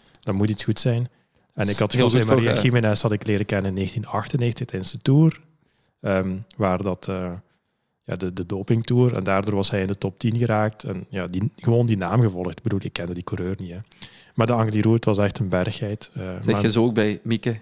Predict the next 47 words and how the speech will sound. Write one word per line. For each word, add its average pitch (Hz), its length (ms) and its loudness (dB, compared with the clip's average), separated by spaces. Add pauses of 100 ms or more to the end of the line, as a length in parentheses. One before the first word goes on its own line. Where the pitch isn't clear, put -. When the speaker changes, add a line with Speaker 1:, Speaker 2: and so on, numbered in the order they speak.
Speaker 2:
Go - 380 -2 (100)
Rissen 143 420 -4
gekomen? 131 540 0
Speaker 1:
<laughs> 143 80 6 (1300)
Maar 123 200 2
nee, 127 140 4
ik 147 140 0
vond 139 120 6
dat, 113 160 2
ik - 100 -6
heb, 120 160 0
ja, 120 200 4
ik 131 120 -2
heb 117 120 -2
dat, 101 300 0 (800)
ehm, 92 360 -4 (680)
dat, 120 200 -2
dat 104 120 2
is, - 160 -2
eh, 95 120 0 (100)
ik - 120 -10
weet 110 140 0
dat 113 80 4
ik 107 100 0
voor 127 120 4
mijn 107 120 2
examen 101 300 2
geschiedenis 113 420 2
aan 113 60 2
het 113 80 -4
leren 110 260 2
was 107 360 0 (720)
in 95 640 -6
tweeduizend 92 520 -6
en 92 180 -6
drie, 117 400 2
denk 123 280 4
ik, 120 200 2
op 117 160 2
het 120 80 -4
moment 107 320 0
dat, 101 240 -2
ehm, 95 260 -2 (500)
dat 123 140 -4
mama 107 240 2
mij 98 240 2
roep-, 107 220 0